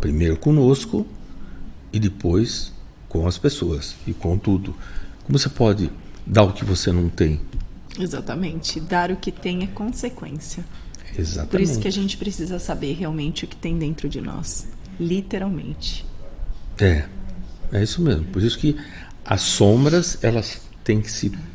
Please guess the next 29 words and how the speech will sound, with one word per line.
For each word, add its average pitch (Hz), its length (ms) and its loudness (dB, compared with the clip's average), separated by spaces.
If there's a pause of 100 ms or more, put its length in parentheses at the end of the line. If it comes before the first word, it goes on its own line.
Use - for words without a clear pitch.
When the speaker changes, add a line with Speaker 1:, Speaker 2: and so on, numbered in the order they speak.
(120)
Speaker 1:
porque 95 160 -2
as 90 200 0
nossas 107 280 2
sombras 135 680 2 (440)
é 113 80 4
que - 180 0
vão 107 220 6
nos 151 380 8
ajudar. 113 920 4 (260)
Olha, 131 260 6
olha 143 340 6
o, 95 600 2
o, 92 60 2
o 92 40 2
barato 92 420 4
como 92 140 0
é 90 60 4
louco, 82 380 0
né? 113 180 0 (760)
As - 300 2
coisas, 117 840 4 (400)
entre 117 420 6
aspas, 87 680 2
que - 100 -2
a 87 40 4
gente 95 220 2
chama 90 240 -2
de 90 100 -4
sombras, 104 640 4